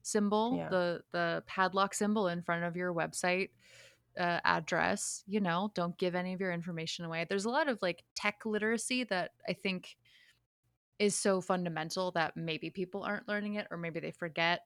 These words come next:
Speaker 1: because we're so busy and we're, like, the momentum of technology makes everything so fast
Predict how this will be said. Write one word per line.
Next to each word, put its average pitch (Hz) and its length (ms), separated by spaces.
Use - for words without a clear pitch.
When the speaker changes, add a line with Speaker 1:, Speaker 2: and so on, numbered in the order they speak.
Speaker 1:
because 165 220
we're 165 60
so - 180
busy 220 440
and 170 100
we're, 160 200
like, 156 180
the 190 80
momentum 196 640
of 175 180
technology 170 640
makes 160 220
everything 170 500
so 160 480
fast 156 640